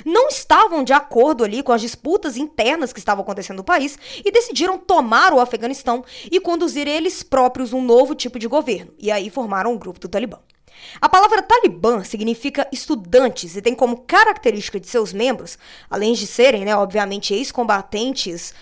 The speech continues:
ah, treinados e equipados pelos Estados Unidos, dos mujahedins, ah, também eram jovens estudantes muçulmanos, tá? Ah, sejam eles afegãos ou paquistaneses, o Paquistão,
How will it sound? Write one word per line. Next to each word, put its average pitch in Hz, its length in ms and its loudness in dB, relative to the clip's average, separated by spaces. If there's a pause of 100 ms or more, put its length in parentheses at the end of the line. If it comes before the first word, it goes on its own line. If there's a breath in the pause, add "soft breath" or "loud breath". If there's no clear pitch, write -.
(160 soft breath)
ah, 196 200 -2
treinados 208 720 0
e 214 40 0
equipados 202 420 -2
pelos 269 260 0
Estados 220 300 -4
Unidos, 196 480 -10
dos 202 260 -10 (180 loud breath)
mujahedins, 208 920 -4 (340 soft breath)
ah, 214 500 4
também 415 340 2
eram 415 260 2
jovens 339 560 4
estudantes 226 600 -6
muçulmanos, 226 880 -4 (140)
tá? 214 220 2 (420 loud breath)
Ah, 202 360 2 (140)
sejam 285 480 2
eles 240 220 2
afegãos 226 580 0
ou 226 80 2
paquistaneses, 226 800 -2
o 202 60 -8
Paquistão, 220 640 -4